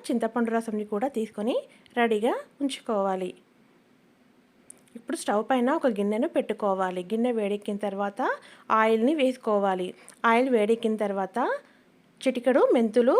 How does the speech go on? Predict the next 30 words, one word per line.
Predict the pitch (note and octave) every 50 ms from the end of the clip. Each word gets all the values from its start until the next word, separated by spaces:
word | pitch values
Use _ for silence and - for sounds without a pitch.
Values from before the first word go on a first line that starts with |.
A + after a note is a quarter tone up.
| C#5+ D5+ C#5
ఒక | B3+ A#3+
టీ | A3+ A#3 A#3 A#3+
స్పూన్ | A#3+ - C4+ C#4+ C4+
జీలకర్ర, | G#3+ G#3 G3+ G#3+ A3+ - A#3+ A#3 A3+ C4 E4 A4+ G#4+
రెండు | F4+ C#4 B3 A#3+ -
ఎండుమిర్చీలు, | G#3+ G3 G3+ G#3 A3 A3+ A3 - B3+ A#3 A3+ A#3 C#4+ G#4 D#5 -
అల్లం, | A#3+ G#3 G#3 A3 A#3 A#3
పచ్చిమిర్చి, | A3+ A3 A3 - A#3 A3+ A3+ A3 - D4 -
ఉల్లిపాయ | - A#3+ G#3+ G#3+ G#3 G#3 A3+ A3 G#3+
పేస్ట్ని | A3 G#3+ G#3+ G#3+ - A3
కూడా | G#3 G#3 G3+ A#3 E4
వేసుకోవాలి. | G4 F4 B3+ B3+ B3+ - A#3 A3 G#3 G3+ G3 F#3+ G3 G3 G3 - - - - - - - _ _ -
ఈ | C4
పేస్ట్ | C4 C4 C#4 B3 C4 C4 D#4
వేసుకున్న | C#4 A#3 G#3+ A3+ A3+ - A#3+ A3+ A3
తర్వాత | A3+ A3 G#3 G#3 G#3 G#3 - F#4
పచ్చివాసన | F#4+ - B3+ A#3+ - B3 A#3 A#3 A#3 A#3 A3
పోయేంత | G#3 G#3+ G#3 G3+ G#3 G#3+ A3 A#3
వరకు | G#3 G3+ G3 G3 - D#4 E4+
వేయించుకోవాలి. | D#4+ C#4+ A#3 G#3+ A3+ A3+ - - A3 G#3 G3 F#3+ F#3+ F#3 F3+ F3+ F#3 - - - - - -
ఇప్పుడు | B3+ C4 - D#4 F#4
హాఫ్ | - - A#3+ A#3 A#3 -
టీ | B3 A#3+
స్పూన్ | A#3 - - D4 D4+
పసుపు, | D4 - A#3+ A#3 - - - F#4 A#4
రుచికి | G#4+ D#4 - - A3 B3
సరిపడా | B3 B3+ A3+ G#3+ A3+ G#3+ A3+ A3
కారం, | - G#3+ G3 G3 G3+ B3+ D#4+ F#4
రుచికి | D#4 A#3 - - - A#3+
సరిపడా | A#3+ A#3+ A3 A3+ - G#3 G#3+